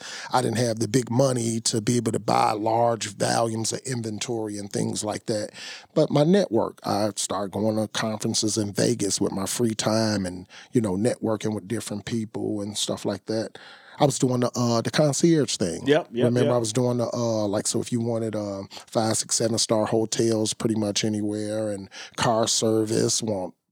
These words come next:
Speaker 1: you know, personal
Speaker 2: Your
Speaker 1: shoppers and
Speaker 2: network, your
Speaker 1: stuff like
Speaker 2: net
Speaker 1: that.
Speaker 2: worth.
Speaker 1: Yeah, so I just networked myself in that way and figured out a lane with everything that I could do, but something that I would enjoy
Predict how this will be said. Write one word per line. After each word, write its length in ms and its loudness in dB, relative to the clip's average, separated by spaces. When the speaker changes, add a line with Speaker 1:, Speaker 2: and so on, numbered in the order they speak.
Speaker 1:
you 140 2
know, 320 0
personal 380 0
Speaker 2:
Your 40 0
Speaker 1:
shoppers 240 2
and 100 4
Speaker 2:
network, 240 2
your 120 -2
Speaker 1:
stuff 300 0
like 140 2
Speaker 2:
net 60 -4
Speaker 1:
that. 180 2
Speaker 2:
worth. 220 -8
Speaker 1:
Yeah, 160 6
so 160 2
I 80 4
just 200 2
networked 420 2
myself 500 2
in 60 4
that 180 2
way 160 2
and 100 0
figured 320 2
out 140 2
a 60 2
lane 580 2
with 160 0
everything 440 0
that 120 2
I 80 0
could 140 -4
do, 180 4
but 140 -2
something 400 0
that 160 -2
I 100 -2
would 300 0
enjoy 840 0